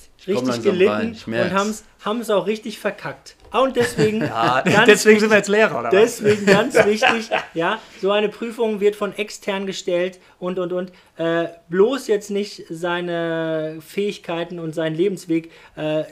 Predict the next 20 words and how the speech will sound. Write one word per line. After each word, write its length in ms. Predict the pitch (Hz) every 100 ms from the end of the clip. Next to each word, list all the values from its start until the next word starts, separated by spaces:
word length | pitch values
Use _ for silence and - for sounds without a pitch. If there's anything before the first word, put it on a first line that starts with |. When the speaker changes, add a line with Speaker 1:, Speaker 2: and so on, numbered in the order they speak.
| -
Speaker 2:
davon 360 | 170 180 180
abhängig 440 | 175 175 185 175 165
machen, 280 | 160 165 160
ob 160 | 165 175
man 120 | 165
jetzt 200 | 160 160
bei 100 | 160
der 120 | 151
Prüfung 360 | - 175 170 156
irgendwie 220 | 160 156
mit 160 | 156 151
einer 120 | 143
zwei 440 | - 151 160 160
oder 220 | 156 143
mit 160 | 139 139
einer 100 | 127
drei 240 | 131 143
das 160 | 143 123
bestanden 480 | 131 - 123 123
hat, 120 | 120